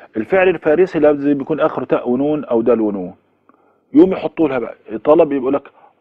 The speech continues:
طلبيداً، أن يط-، عشان يبقى آخرها دال ونون، فهميداً عشان يبقى آخرها دال ونون، رق سيدا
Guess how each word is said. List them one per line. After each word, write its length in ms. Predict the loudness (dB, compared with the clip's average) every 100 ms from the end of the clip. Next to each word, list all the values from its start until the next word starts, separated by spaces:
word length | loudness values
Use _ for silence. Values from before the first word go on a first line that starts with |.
| -4
طلبيداً، 960 | 0 2 2 0 -2 -4 -2 -4 -4 -6 -8 -16 _ _ _ _ _ _ _ _ _ _
أن 180 | -6 -6
يط-، 60 | -6
عشان 220 | -6 -4
يبقى 140 | -4
آخرها 180 | -2 -2
دال 180 | 0 0
ونون، 300 | -2 -6 -12 -20 _ _ _ -20 _ _ 2 4 4 -4 -20 _ _ _ _ _ _ _
فهميداً 840 | -6 -2 0 0 -2 -2 -4 -4 -12 _ _ _ _ _ _ _ -20
عشان 200 | -6 -4
يبقى 140 | -4
آخرها 140 | -4 -2
دال 160 | -2
ونون، 320 | -4 -6 -10 -18 _ _ _ _ _ _ _
رق 600 | 6 6 6 -8 -12 -16 _ _ _ _ _ _ _ _ _ _ _ _ _ _ _ _ _ _ _ _ _ _ _ _ _ _ _ _ _ _ _ _ _
سيدا 960 | -20 -16 -2 0 2 0 0 -2 -4